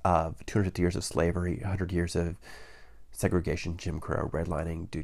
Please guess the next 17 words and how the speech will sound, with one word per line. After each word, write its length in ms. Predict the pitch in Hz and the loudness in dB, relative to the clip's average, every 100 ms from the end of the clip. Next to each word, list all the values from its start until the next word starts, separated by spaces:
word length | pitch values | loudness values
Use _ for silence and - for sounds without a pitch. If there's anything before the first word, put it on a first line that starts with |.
| - | -6
do, 80 | 67 | -6
do, 120 | 87 - | -6 -6
do, 60 | |
do, 320 | 85 85 85 - - - - | -4 -4 -6 -10 -18 -18 -4
and 100 | 95 | 2
then 60 | 92 | 4
another 240 | 98 95 | 6 6
fifty 300 | 92 92 - | 4 2 4
years 480 | 90 92 87 90 101 | 4 6 6 2 -2
of 560 | - 87 85 87 - - - - - - - - - - - - | 0 2 2 0 -8 -16 -16 -18 -20 -20 -18 -18 -18 -20 -16 -4
non-codified 1500 | 101 101 101 101 101 - 107 98 - 95 92 87 87 90 - - - - - - - - - - - - - - - - - - - - | 4 6 8 6 4 4 4 4 4 6 8 6 4 0 -4 -16 -18 -16 -16 -16 -16 -16 -16 -16 -18 -18 -16 -14 -16 -16 -18 -18 -10 4
otherization 880 | 107 104 95 98 95 - - 90 107 - - - - - - - - - - - - - - - | 6 8 6 6 2 2 0 0 -6 -10 -16 -16 -18 -20 -20 -20 -20 -20 -20 -18 -16 -16 -18 -6
that 420 | 104 90 85 - - - - - - - | 2 4 4 0 -8 -20 -20 -20 -18 -14
still 280 | - - 101 | -6 4 6
leads 220 | 98 90 | 6 4
to 300 | - 90 87 - | 2 0 0 0
other 480 | 90 90 90 92 | 2 4 4 0